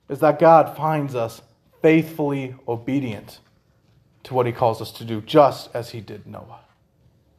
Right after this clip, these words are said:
Let's pray. Heavenly Father, God, we thank you that you are a holy and mighty God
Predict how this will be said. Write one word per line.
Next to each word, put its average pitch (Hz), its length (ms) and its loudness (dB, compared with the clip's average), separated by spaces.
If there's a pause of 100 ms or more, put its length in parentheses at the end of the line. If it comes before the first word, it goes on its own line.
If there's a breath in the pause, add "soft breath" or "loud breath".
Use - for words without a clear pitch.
(1800)
Let's 127 180 -2
pray. - 220 -10 (4000 soft breath)
Heavenly 151 260 2
Father, 131 460 4 (2250)
God, 143 300 8
we 139 120 -4
thank 151 380 -2
you 143 100 -4
that 123 120 -4
you 127 160 -2
are 123 100 6
a 113 80 4
holy 117 580 0 (560 soft breath)
and 123 180 -8
mighty 117 280 0
God 101 400 -4